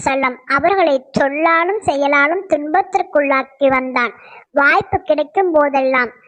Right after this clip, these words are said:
அவன் தன் மனப்புழுக்கத்தை வெளிக்காட்டினான். நபித்துவம் கிடைத்து ஆறாண்டுகள் கழிந்திருந்தன. ஒரு நாள் அபுஜஹில் அன்னலார்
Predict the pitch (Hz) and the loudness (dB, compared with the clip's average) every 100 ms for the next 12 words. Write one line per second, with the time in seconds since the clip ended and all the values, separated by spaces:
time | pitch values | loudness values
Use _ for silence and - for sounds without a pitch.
0 | - _ 269 311 466 453 311 277 262 294 | -20 _ 0 0 -2 -4 -4 -2 -2 0
1 | 415 - 339 294 - 277 - 392 302 285 | -4 -2 -2 0 -4 -4 -2 0 2 2
2 | 403 - 330 285 - 285 285 247 214 _ | 0 -4 -4 -4 -4 -4 -2 -2 -4 _
3 | _ _ 285 269 277 294 302 320 427 381 | _ _ -4 0 0 0 2 2 2 -2
4 | 320 302 - 285 - 269 269 262 285 359 | 0 0 0 -2 0 0 2 2 0 0
5 | 359 392 392 302 277 277 254 262 247 240 | 0 -2 -2 -2 0 -2 -2 -2 -2 -2
6 | 226 _ _ _ 285 294 285 311 453 - | -6 _ _ _ 0 0 0 -2 -2 -2
7 | 285 277 269 269 269 247 - _ _ 294 | -4 -2 -2 0 -2 -4 -10 _ _ -4
8 | 294 294 277 302 | -2 0 0 0